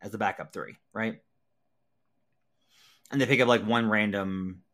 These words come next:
veteran. We're gonna have to just be very critical of them. We're just gonna, we're gonna have to be extremely critical of the team. That has to be the decision. And you as fans should be upset.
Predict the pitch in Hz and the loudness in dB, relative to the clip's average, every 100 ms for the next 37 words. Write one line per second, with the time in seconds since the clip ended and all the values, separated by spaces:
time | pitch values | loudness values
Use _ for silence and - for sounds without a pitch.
0 | _ - 95 80 76 - _ _ _ _ | _ -10 -8 -8 -12 -16 _ _ _ _
1 | _ _ _ _ _ _ _ _ _ _ | _ _ _ _ _ _ _ _ _ _
2 | _ _ _ _ _ - _ _ _ 135 | _ _ _ _ _ -20 _ _ _ 4
3 | 135 220 196 165 220 226 127 120 117 127 | 8 10 12 12 12 12 4 -6 -4 -2
4 | 113 127 123 120 214 165 92 78 80 67 | 4 6 4 2 0 0 -4 -6 -8 -14
5 | 120 - _ _ _ _ _ _ _ - | -16 -20 _ _ _ _ _ _ _ -2
6 | 131 139 151 170 139 139 113 165 156 135 | 0 2 2 2 2 2 4 4 4 4
7 | 165 180 117 117 113 113 - 123 127 120 | 4 4 -2 -2 -2 -2 -2 -2 -2 -4
8 | 131 120 113 101 95 147 214 80 65 113 | -4 -4 -4 -4 -6 -6 -4 -6 -8 -14
9 | - _ _ _ _ _ _ _ _ _ | -20 _ _ _ _ _ _ _ _ _
10 | _ _ 147 143 165 185 151 143 117 98 | _ _ 4 6 6 4 2 0 0 -4
11 | - 170 107 101 135 156 185 156 190 202 | -2 -2 -4 -4 0 4 2 4 2 2
12 | 175 151 147 147 - 156 247 - | 0 0 2 0 2 0 0 -4